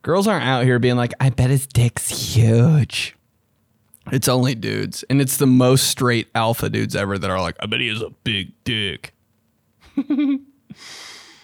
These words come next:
I don't know. Can you tell? Can you tell just by looking at a guy? Low key.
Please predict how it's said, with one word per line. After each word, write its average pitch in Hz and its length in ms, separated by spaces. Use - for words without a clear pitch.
I 175 100
don't 269 140
know. 269 180
Can 202 180
you 269 80
tell? 170 640
Can 185 120
you 226 80
tell 254 200
just 214 220
by 226 140
looking 143 360
at 196 140
a 208 60
guy? 208 340
Low 120 280
key. 104 500